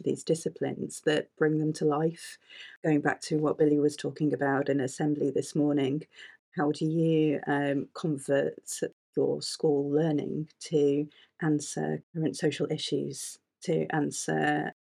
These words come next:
climate crisis, to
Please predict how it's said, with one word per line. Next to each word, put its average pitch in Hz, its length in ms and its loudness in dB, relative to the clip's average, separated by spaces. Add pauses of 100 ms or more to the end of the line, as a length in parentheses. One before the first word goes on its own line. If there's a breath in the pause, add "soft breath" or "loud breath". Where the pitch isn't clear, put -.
(120)
climate 160 600 0
crisis, - 880 -4 (100)
to 151 600 2